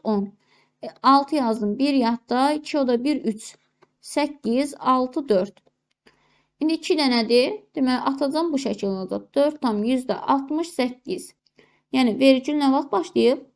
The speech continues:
İki dənə ədəddən əvvəl. Deməli, iki dənəsini atdım. Yəni, iki rəqəm əvvələ vergülümü qoydum. Oldu dörd tam yüzdə altmış səkkiz. Biz nəyi tapdıq? Tərəfi tapdıq. İndi perimetrini tapmalıyıq bunun.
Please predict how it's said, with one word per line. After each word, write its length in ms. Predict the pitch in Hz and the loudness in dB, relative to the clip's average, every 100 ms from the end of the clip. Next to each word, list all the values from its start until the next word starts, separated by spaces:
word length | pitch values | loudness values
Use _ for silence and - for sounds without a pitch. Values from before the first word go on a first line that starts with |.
| _ _ _ _ _ | _ _ _ _ _
İki 160 | - 262 | -4 0
dənə 240 | 220 240 | 0 0
ədəddən 420 | 220 214 254 254 202 | 0 0 0 2 0
əvvəl. 260 | 185 196 - _ - | -2 -8 -12 _ -4
Deməli, 300 | 240 240 269 | -2 -2 -4
iki 160 | - | -4
dənəsini 400 | 220 190 - 262 262 _ 208 | -4 -4 -4 -6 -6 _ -14
atdım. 320 | - 214 208 _ _ _ _ _ _ _ _ - | -14 -16 -18 _ _ _ _ _ _ _ _ -8
Yəni, 160 | 214 - - | -8 -8 -8
iki 220 | - 320 254 | -2 2 2
rəqəm 400 | 233 247 226 202 | 2 2 0 0
əvvələ 480 | 233 240 254 294 302 | -2 0 2 0 2
vergülümü 480 | 226 214 202 233 269 | 2 2 0 0 2
qoydum. 400 | 208 196 185 - _ _ _ _ | 2 0 -4 -8 _ _ _ _
Oldu 220 | 294 339 403 | 2 4 4
dörd 180 | 370 359 | 2 2
tam 160 | 330 311 | 0 0
yüzdə 220 | 294 311 | 2 0
altmış 300 | 311 302 311 | 0 -2 0
səkkiz. 380 | 269 269 220 214 | 0 0 -2 -4
Biz 140 | 311 339 | -6 -2
nəyi 240 | 311 294 | -2 0
tapdıq? 380 | 294 254 - 294 | 0 -2 0 -2
Tərəfi 380 | 302 262 262 277 | 0 0 0 0
tapdıq. 540 | 269 226 - 208 247 - _ _ - | 0 -2 0 0 0 -4 _ _ -6
İndi 140 | 302 330 | -4 0
perimetrini 640 | 349 370 349 262 240 220 | 2 4 4 2 0 -2
tapmalıyıq 600 | 226 220 220 208 202 214 | -2 -2 0 2 2 0
bunun. 380 | 214 214 214 277 | -2 -2 0 -2